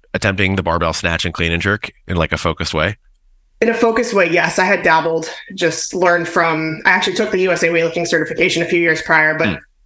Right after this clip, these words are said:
Speaker 2: did nothing with it. I mean, I didn't practice it re-, that much or that frequently. I had a couple trainers that I worked with that were into it. And so I, I dabbled with them, but nothing serious until I hired him in two thousand eighteen.
Speaker 1: Gotcha.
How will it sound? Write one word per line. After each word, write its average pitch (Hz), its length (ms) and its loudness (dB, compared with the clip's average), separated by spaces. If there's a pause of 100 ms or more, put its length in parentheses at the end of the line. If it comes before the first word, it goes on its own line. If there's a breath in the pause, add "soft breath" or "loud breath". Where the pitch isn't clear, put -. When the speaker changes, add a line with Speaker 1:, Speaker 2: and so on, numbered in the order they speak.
(200)
Speaker 2:
did 175 180 2
nothing 156 320 2
with 160 140 -2
it. 165 120 4
I 151 120 2
mean, 156 100 0
I 160 60 2
didn't 143 160 -2
practice 165 360 0
it 156 140 2
re-, 151 180 2 (140)
that 160 220 4
much 156 260 2
or 160 60 0
that 156 160 0
frequently. 151 400 2
I - 20 2
had 180 160 2
a 165 60 -2
couple 185 200 0
trainers 165 380 2
that 170 100 4
I 156 80 4
worked 160 280 0
with 160 280 2 (380 loud breath)
that 160 160 4
were 170 140 4
into 190 260 0
it. 269 180 2
And 170 160 0
so 170 140 0
I, 160 260 0 (120)
I 180 80 4
dabbled 180 340 2
with 175 140 -2
them, 160 280 2
but 165 120 0
nothing 160 320 0
serious 147 420 2
until 151 340 2
I 139 120 4
hired - 320 0
him 139 160 2
in 143 80 -2
two - 100 -2
thousand - 280 0
eighteen. - 440 -2 (800)
Speaker 1:
Gotcha. 71 380 0